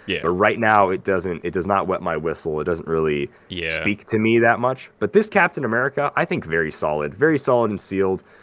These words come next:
Speaker 2: You know, eleven for three, a charge figure, an Avengers figure, a leadership is great, forty-five point leadership.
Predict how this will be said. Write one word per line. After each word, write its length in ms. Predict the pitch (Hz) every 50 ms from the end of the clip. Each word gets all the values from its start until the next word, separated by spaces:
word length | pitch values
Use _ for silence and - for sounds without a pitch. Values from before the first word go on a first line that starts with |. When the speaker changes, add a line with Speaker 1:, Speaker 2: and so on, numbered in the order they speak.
| _ _ - - _ -
Speaker 2:
You 60 | 110
know, 140 | 110 107 -
eleven 280 | 113 135 135 131 131
for 160 | 120 - 117 104
three, 400 | - 107 104 98 95 92 85 -
a 100 | - 87
charge 480 | - - - 110 104 104 104 95 - -
figure, 420 | - 98 90 82 87 85 85 85
an 180 | 85 - 85 85
Avengers 540 | 82 76 104 104 107 104 95 104 95 - -
figure, 480 | - 87 80 76 85 82 80 80 76 - _ _ -
a 100 | 82 85
leadership 520 | 87 98 101 98 95 - - 92 85 -
is 100 | 80 -
great, 320 | - 87 80 78 78 78
forty-five 340 | - - 90 87 - 92 85 -
point 200 | - 85 - 73
leadership. 480 | 76 76 76 - - - 76 71 -